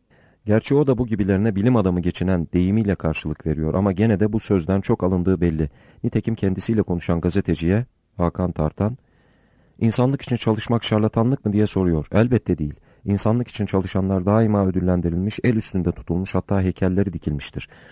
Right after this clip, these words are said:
Ancak bir insanın insanlık için değil, salt kendi çıkarları için çalıştığı halde insanlık için çalıştığını iddia etmesi şarlatanlıktır. Ne yazık ki Doktor Özel'in bu küçük ayrımı fark etmesi mümkün değil. Daha önce de belirtmeye çalıştığım gibi şarlatanların belirgin özelliklerinden biri de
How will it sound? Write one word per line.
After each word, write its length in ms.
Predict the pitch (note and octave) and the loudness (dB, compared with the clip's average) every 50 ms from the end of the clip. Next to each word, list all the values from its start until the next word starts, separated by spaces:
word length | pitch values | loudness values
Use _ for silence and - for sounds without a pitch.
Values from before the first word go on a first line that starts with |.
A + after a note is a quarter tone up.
| - - - | -18 -4 -2
Ancak 320 | G2 G2 F#2 G2+ F#2+ - | -2 2 2 0 0 2
bir 80 | B2 A2+ | 2 2
insanın 380 | A2+ F#2+ - - F#2 G#2+ A#2+ | 2 2 2 2 0 0 2
insanlık 460 | - G2 F2+ - - F2 F#2+ A2+ A#2+ | 2 0 0 0 0 0 0 0 -2
için 240 | - - - G2+ G2 | -4 -6 -4 -2 0
değil, 120 | F#2 G#2+ A2+ | 0 0 -2
salt 340 | - - - A#2+ B2 - | 0 0 0 0 0 0
kendi 280 | - - G2 F#2+ G#2 C3+ | -2 0 0 2 2 0
çıkarları 460 | - - - - G#2 G2+ G2 G2+ F#2+ | -2 -2 -2 0 0 2 2 0 -2
için 200 | F#2 - - F2 | -2 -6 -8 -10
çalıştığı 460 | - - F2+ E2+ F2+ - - - A2 | -2 -2 0 0 0 -2 0 0 0
halde 340 | G#2+ F#2+ F2+ F2 D#2+ F2+ E2 - - - - - _ - | 2 2 2 2 2 0 0 0 -6 -20 -20 -20 _ -4
insanlık 480 | - G#2 G2+ - G#2 G#2 A2+ C3 - | -2 -2 0 2 2 2 2 0 -2
için 180 | - - - F#2+ | -4 -6 -6 -2
çalıştığını 500 | - G2 F#2+ F2+ - - - G2 F#2 F#2 | 0 0 0 0 -2 -2 -2 0 2 2
iddia 300 | F2+ E2+ - G#2+ G#2+ G2+ | 0 0 2 2 2 2
etmesi 320 | - - - F2 - G2+ | 0 -2 -6 -6 -6 -4
şarlatanlıktır. 800 | - - F2 E2+ E2+ E2+ - F2 E2+ F2+ F2+ - - - D#2+ - - - - - - - - _ | -2 0 0 2 2 0 0 0 0 0 -2 -4 -4 -10 -10 -10 -12 -20 -20 -20 -20 -20 -6 _
Ne 80 | G2+ | 2
yazık 280 | A2+ A#2 G2 F2 - - | 2 2 2 0 -6 -2
ki 140 | - C3 G2+ | -2 0 2
Doktor 300 | G2+ F2+ - - G#2+ G2+ | 2 0 2 0 2 2
Özel'in 400 | G2 F2+ F#2 F#2 G#2 A#2 G#2+ F2+ | 2 2 2 2 2 0 0 -2
bu 60 | F#2+ | -4
küçük 340 | - - - - C#3 - - | -6 -6 -4 -4 -2 0 0
ayrımı 300 | F#2 F#2+ F2+ F2 F2+ F2 | 0 2 2 0 -2 -4
fark 280 | - - F2+ F2 - | -2 -2 -2 0 0
etmesi 320 | F#2 - - F2+ E2+ - F#2+ | -4 -4 -4 -6 -6 -2 -2
mümkün 360 | F#2 F2 D#2+ - - E2+ D2+ | -2 -2 -4 -4 -6 -6 -6
değil. 160 | D#2 C#2+ C2 - - _ _ _ _ _ _ _ _ _ _ _ _ _ _ _ _ _ _ - | -6 -6 -8 -12 -18 _ _ _ _ _ _ _ _ _ _ _ _ _ _ _ _ _ _ 2
Daha 140 | A2+ C3 | 4 4
önce 180 | D3 D#3 D#3 D3+ | 4 4 2 0
de 100 | C3 A2+ | 2 2
belirtmeye 380 | A2+ G#2+ A2 - _ G#2+ A2 G#2 | 2 0 0 -2 _ 0 0 0
çalıştığım 500 | - G#2 G2 G2+ F#2+ - - A#2 A2 G2+ | 0 0 0 0 -2 0 0 0 0 0
gibi 180 | F2+ F2 G2+ | 0 -2 -2
şarlatanların 720 | A2 - G#2+ G2+ G2 G2+ F#2+ - G2+ G2 G2+ G#2+ A#2 G#2+ | -2 0 0 2 2 0 0 0 0 0 2 0 2 2
belirgin 340 | G2+ F#2+ F#2+ G2+ F#2+ B2 B2 | 2 2 2 2 2 2 0
özelliklerinden 760 | A2+ F#2 F#2 F2+ E2 D#2+ - - E2 D#2+ E2 D#2 D#2 D2+ D2+ | 2 2 2 0 0 0 -2 -2 -2 -2 0 0 -2 -2 0
biri 160 | F2+ G2+ G2 | 0 0 2
de 140 | D#2+ G2+ A2 | 2 0 0